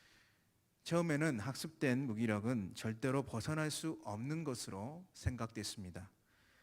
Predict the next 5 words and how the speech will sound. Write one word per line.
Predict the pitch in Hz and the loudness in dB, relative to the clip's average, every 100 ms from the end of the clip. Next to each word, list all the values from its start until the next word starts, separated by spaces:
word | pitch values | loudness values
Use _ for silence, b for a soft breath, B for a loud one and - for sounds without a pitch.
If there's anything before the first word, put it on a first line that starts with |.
| b | b
그러나 | - 120 117 | 0 4 4
교수는 | 123 113 120 117 156 175 | 4 0 0 0 0 -8
추가적인 | - 160 165 160 151 151 | -8 0 2 2 0 -2
실험을 | - 185 165 110 104 92 - | -4 -2 -2 0 -2 -4 -8
통해서 | 131 127 98 101 110 90 | -4 -2 -2 0 0 0